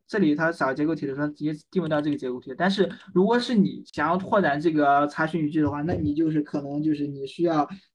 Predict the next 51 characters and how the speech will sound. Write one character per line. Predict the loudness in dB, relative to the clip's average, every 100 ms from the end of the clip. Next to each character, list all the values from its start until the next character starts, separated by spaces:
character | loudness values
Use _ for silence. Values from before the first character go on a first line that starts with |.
| _
首 | 0 2
先 | 6 4
知 | 2
道 | 0 0 0
你 | 0 2
的 | 2
目 | 2 2
标 | 4 4 4 0 -12 _
和 | -10 -2 4 4
这 | 4 4 4
个 | 4 2 0 -4 -12
数 | -6
据 | -2
包 | 0
发 | 0 -2
送 | 0 -2 -2
的 | -2
结 | -2 -2
构 | -2
体 | -6
是 | -6 -4
哪 | -4 -6
一 | -6
个， | -2 0
然 | 0
后 | -4
同 | -2 -2
时 | -2
它 | 0
里 | 0
面 | 0 -2
会 | -2
不 | -2
会 | 0 2
有 | 2 0 -4
像 | -8 -4 0
这 | 0
个 | -2
具 | -2 0
有 | 0
相 | 0 -2
同 | 0
意 | 0 0 2
义 | 0
的 | -2
这 | -6
个 | -4
lens | -2 -2 -2 -10 -2
data | 0 0 -2
和 | 0
lens， | 0 0